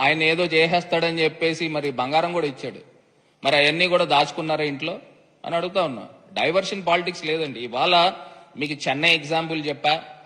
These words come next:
హైదరాబాద్ ఎగ్జాంపుల్ చెప్పా. సెంట్రలైజ్ డెవలప్‌మెంట్ జరగడం వలన ఈ ప్రాంతాలు ఏ రకంగా అన్యాయం జరిగినాయి, డీసెంట్రలైజ్ డెవలప్‌మెంట్ జరగడం వలన అన్ని ప్రాంతాలు బాగుపడతారు. దయించి ఆంధ్రప్రదేశ్ యొక్క సిచ్యువేషన్,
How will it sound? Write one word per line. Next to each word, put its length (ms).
హైదరాబాద్ 460
ఎగ్జాంపుల్ 500
చెప్పా. 260
సెంట్రలైజ్ 680
డెవలప్‌మెంట్ 680
జరగడం 380
వలన 360
ఈ 40
ప్రాంతాలు 560
ఏ 120
రకంగా 360
అన్యాయం 360
జరిగినాయి, 400
డీసెంట్రలైజ్ 920
డెవలప్‌మెంట్ 540
జరగడం 360
వలన 180
అన్ని 260
ప్రాంతాలు 480
బాగుపడతారు. 640
దయించి 720
ఆంధ్రప్రదేశ్ 880
యొక్క 260
సిచ్యువేషన్, 760